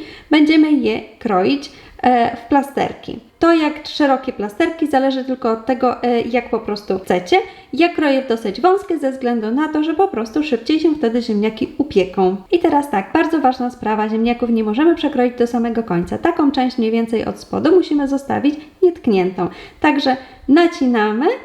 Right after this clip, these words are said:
ale nie do samego końca. Zostawiamy część dolną ziemniaka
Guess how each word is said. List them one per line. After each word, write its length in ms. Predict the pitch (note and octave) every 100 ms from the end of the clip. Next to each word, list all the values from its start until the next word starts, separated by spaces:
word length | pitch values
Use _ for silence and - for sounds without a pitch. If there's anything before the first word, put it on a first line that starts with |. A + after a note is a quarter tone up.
| - _ _
ale 280 | D#4 E4+ E4
nie 280 | D#4+ D4 G4
do 120 | F#4
samego 400 | F4 D#4 D4+ C#4+
końca. 340 | C#4+ G3+ G3+ A#3
Zostawiamy 840 | E4 F4 D4+ C#4+ C4 C4+ C4+ C#4+ - _ _ _
część 460 | - B3 B3+ B3+ - - _ -
dolną 420 | A#3 A#3 A3+ A3+
ziemniaka 600 | G#3 G#3 A3 A3 G#3+